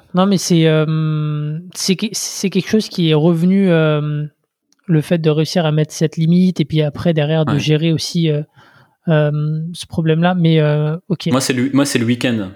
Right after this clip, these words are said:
Speaker 1: Hmm.
Speaker 2: Moi, le week-end, vraiment, ça, au final, quand, quand on est de lundi à mercredi, c'est les périodes que je kiffe le plus. Alors que le week-end, je suis, euh, c'est vraiment là, je, genre, en, en plus, j'avais dit que ça à un ami. J'avais dit, mais en fait, la semaine, c'est l'action et le week-end, c'est la réflexion.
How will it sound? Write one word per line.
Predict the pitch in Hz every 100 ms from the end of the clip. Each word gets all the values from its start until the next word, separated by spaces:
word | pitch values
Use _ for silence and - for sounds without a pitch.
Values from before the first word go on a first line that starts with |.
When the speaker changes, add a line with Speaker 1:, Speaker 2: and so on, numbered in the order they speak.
| _
Speaker 1:
Hmm. | 175 160
Speaker 2:
Moi, | 123
le | 120
week-end, | 113 120 135
vraiment, | 123 123 135
ça, | - 110 101 98 98 95 92 92 - - - -
au |
final, | 120 135 147
quand, | 139 117 - - _
quand | 139 139
on | 135
est | 139
de | 113 110
lundi | 117 127 135
à |
mercredi, | 131 113 - 113 123
c'est | 139
les | 107
périodes | 101 110 123
que | 117
je | 98
kiffe | - -
le | 123 98
plus. | 131 139 - _ _ _ _ _ -
Alors | 113 104
que | -
le | 110
week-end, | 107 113 135 147 107 95 _ _ _ _ _
je | -
suis, | - 113 113 117
euh, | 107 107 104 104
c'est | 104 -
vraiment | 104 120 143
là, | 131 131 -
je, | 131 123
genre, | 117 120 117
en, | 117 123 123
en |
plus, | 113
j'avais | 143 117
dit | 107
que | 107
ça | -
à | 139
un | 117
ami. | 107 113 143 - _ _
J'avais | - 104
dit, | 123
mais | 117
en |
fait, | 107 135
la | 110
semaine, | 90 - 135
c'est | -
l'action | 98 98 - 131 156 - _ _
et | 107
le | 110
week-end, | 104 110 139
c'est | 139
la | 110 101
réflexion. | 113 - 104 110